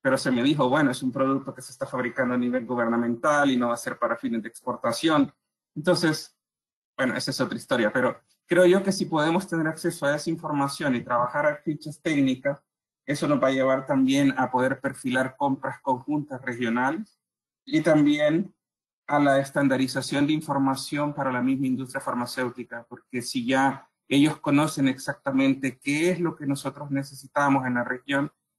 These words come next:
ellos podrán fabricar presentaciones específicas para la región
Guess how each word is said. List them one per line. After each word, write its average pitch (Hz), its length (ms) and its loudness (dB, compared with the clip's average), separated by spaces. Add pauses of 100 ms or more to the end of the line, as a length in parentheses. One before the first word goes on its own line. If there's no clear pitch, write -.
(180)
ellos 143 260 2
podrán 139 420 2
fabricar 135 800 0 (260)
presentaciones 143 1040 2
específicas 131 800 -6
para 123 180 -8
la 123 100 -10
región 120 440 -8